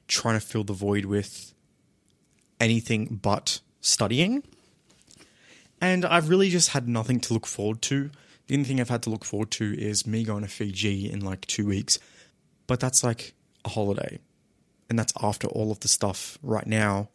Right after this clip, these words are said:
H S C exams, all that bullshit, right? So I've had nothing to do, but I've had a lot to do.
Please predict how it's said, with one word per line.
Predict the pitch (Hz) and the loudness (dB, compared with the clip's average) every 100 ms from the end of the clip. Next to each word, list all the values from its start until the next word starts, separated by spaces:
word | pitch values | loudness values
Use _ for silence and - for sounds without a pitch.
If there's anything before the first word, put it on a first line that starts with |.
| - | -6
H | 104 - | -2 0
S | |
C | - 104 | 0 0
exams, | 101 101 101 - - - _ _ | -2 -2 -2 -6 -12 -20 _ _
all | 120 | 0
that | 110 98 | 0 0
bullshit, | 101 98 - - | -2 -2 -4 -4
right? | 98 123 - _ _ _ _ _ _ | -4 -6 -8 _ _ _ _ _ _
So | - 165 | 2 4
I've | |
had | 156 147 | 4 2
nothing | 135 131 | 2 0
to | 117 | 2
do, | 120 95 - _ _ - | 2 2 -4 _ _ 4
but | 131 | 4
I've | 131 | 6
had | 143 | 6
a | |
lot | 117 117 - | 6 2 0
to | 110 | 0
do. | 104 143 | -2 -6